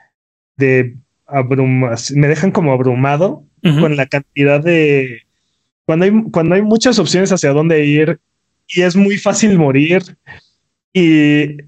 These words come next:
Speaker 1: siempre estás pensando, "Oh, ¿hacia dónde tengo que ir, no? O qué tan lejos está el siguiente checkpoint, ¿no? ¿Qué
Speaker 2: Ujú.
Speaker 1: tanto, qué tantos riesgos puedo correr con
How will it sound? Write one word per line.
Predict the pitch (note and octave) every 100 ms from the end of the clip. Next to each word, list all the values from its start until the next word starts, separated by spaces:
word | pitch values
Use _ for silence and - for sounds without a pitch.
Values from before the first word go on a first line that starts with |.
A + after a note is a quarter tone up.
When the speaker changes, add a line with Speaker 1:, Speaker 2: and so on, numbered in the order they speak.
| _ F3 _ _ _
Speaker 1:
siempre | - F3+ F3+
estás | G3 G3+ F3+
pensando, | F3+ F3+ F3 F3 -
"Oh, | E3 F3+
¿hacia | E3+ - - - D#3
dónde | F3+ F#3+
tengo | F#3 F3+ F3+
que | E3+
ir, | C#3+ D3 D#3
no? | D3 F3 D3
O | C3+
qué | F3+
tan | G#3 F#3
lejos | F#3 G3+ F3+
está | - E3+ D#3+
el | E3 D#3+
siguiente | D3 D3 D3 D3+
checkpoint, | D#3+ D#3 C#3+ C3+ -
¿no? | D#3+
¿Qué |
Speaker 2:
Ujú. | D3+
Speaker 1:
tanto, | F3+ F3 F3+ D#3 _ - - _
qué | F#3+
tantos | G#3 G#3 A3 F3+
riesgos | F3+ F#3 F3+ F#3 F3+
puedo | F3 F3+
correr | E3+ C#3+ C#3 D3+ D3
con | D#3+